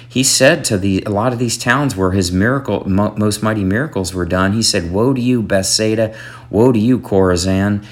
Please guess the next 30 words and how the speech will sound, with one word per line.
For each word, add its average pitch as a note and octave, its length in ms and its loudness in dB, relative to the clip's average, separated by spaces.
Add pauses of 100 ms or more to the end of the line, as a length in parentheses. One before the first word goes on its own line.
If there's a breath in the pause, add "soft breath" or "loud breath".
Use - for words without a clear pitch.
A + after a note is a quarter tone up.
(140 loud breath)
If - 100 -14
the - 80 -2
miracles A2+ 540 2
that G#2 180 2
had G2 220 0
been G2 300 0
performed G#2 580 -2
in F#2+ 160 0
you A#2+ 180 2
were F#2+ 140 -4
performed G2+ 560 0
at F#2+ 100 0
Sodom G#2 400 0
and G2 140 2
Gomorrah, G2 580 0 (300 loud breath)
they G#2+ 160 4
would A2 160 2
have, F2+ 240 -2
uh, F2 360 2
repented G2 640 -2
with, E2+ 380 -8
with F#2+ 180 -2
sackcloth A#2 720 0
and F#2 140 0
ashes." D3+ 520 -2
In G2+ 120 2
other A2+ 160 0
words, G#2 340 2 (440 loud breath)
God, C3 300 0
I'm, F#2 300 0